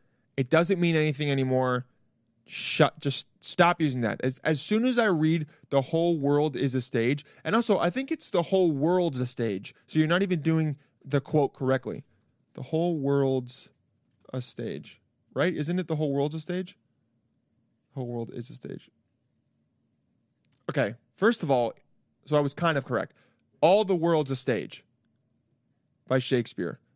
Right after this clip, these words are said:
"All the world's a stage, and all the men and women merely players. They have their exits and their entrances, life and death, and one man in his time plays many parts. He acts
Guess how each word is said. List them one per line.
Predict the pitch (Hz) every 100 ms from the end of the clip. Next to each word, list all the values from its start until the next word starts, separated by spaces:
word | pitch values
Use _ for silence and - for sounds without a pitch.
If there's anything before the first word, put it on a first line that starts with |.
| _
"All | - 196
the | 233
world's | 220 196
a | 190
stage, | 160 139 139 - _ -
and | 120
all | 143 175
the |
men | 180 165
and | 160
women | 143 147 143
merely | 135 131 127
players. | 127 113 90 85 - _ _ -
They | 123
have | 120
their | 113 135
exits | 156 170 160
and |
their | 160
entrances, | 143 143 139 - 139 131 - - - -
life | 117 110
and | 117
death, | 165 175 - _ -
and | 131
one | 185
man | 190 185
in | 180
his | 160
time | - 151 151
plays | 139 123 120
many | 127
parts. | 120 107 - -
He | 123
acts | 123 123